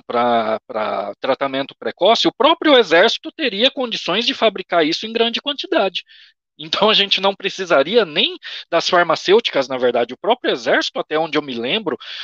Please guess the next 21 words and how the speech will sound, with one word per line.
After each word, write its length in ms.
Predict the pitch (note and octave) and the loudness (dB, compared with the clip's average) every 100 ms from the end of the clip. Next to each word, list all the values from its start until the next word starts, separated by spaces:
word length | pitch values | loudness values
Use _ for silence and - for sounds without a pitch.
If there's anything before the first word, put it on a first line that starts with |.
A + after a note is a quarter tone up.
| - | -4
lá 240 | B2+ G3+ A#3 | 2 2 2
no 120 | F#3 | 0
começo 400 | D#3 D3 D#3 D3 | 0 0 0 0
dessa 240 | C#3+ D3 | -2 -2
discussão 580 | C3 C3 B2 A#2 C3+ C3+ | -6 -10 -8 -4 -2 0
da 160 | A#2+ A#2+ | 0 -2
hidroxicloroquina, 880 | A2+ B2 A#2 - - E3 F#3 A3+ C#4+ | 0 0 0 -4 -2 0 0 -4 -8
o 40 | |
próprio 320 | - G3 - A#3 | -2 -2 0 -2
exército 340 | C#3+ F#3 - | 0 0 -4
brasileiro 560 | D3+ C3+ A2+ B2 D4+ D4+ | -4 -4 -2 -2 0 -2
teria 260 | F3+ D#3+ | -2 -2
condições 400 | - C3+ - C3 | -2 -8 -8 -6
de 80 | - | -6
fabricar. 480 | - A#2+ A#2+ - G#2+ _ _ _ | -2 -2 -4 -10 -10 _ _ _
Não 120 | B2 B2 | -14 -2
sei 160 | D3+ | -2
se 80 | - | 0
vocês 280 | D3+ D#3 D3 | -2 -2 -4
se 120 | C#3+ | -4
lembram 360 | C3 A#2 A2+ | -4 -4 -6